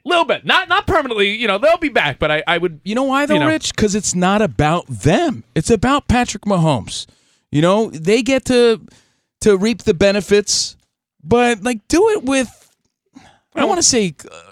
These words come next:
Speaker 2: more class, but do it a little more quiet. How
Speaker 1: under
Speaker 2: about
Speaker 1: the
Speaker 2: that?
Speaker 1: radar, a little under the radar.
Speaker 2: A little more under the radar, 'cause it's not about you.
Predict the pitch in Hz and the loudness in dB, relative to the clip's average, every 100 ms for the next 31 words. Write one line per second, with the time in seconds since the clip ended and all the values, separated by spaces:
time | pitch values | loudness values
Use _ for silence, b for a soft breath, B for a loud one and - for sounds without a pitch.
0 | - 180 180 - 160 160 190 247 - 233 | -4 0 0 0 0 2 2 0 -2 -2
1 | - 415 440 415 294 233 214 220 226 - | 0 0 2 0 0 -4 -6 -2 -2 2
2 | 254 220 110 190 254 185 247 131 123 254 | 2 2 2 0 2 2 0 0 -2 -2
3 | 349 320 226 139 240 349 466 269 285 285 | -2 -4 -4 -2 0 0 0 0 0 0
4 | 277 254 226 254 339 220 104 - 175 185 | 0 0 0 2 2 0 -2 -4 -4 -2
5 | 220 240 185 196 190 165 247 | 0 -2 0 0 0 2 2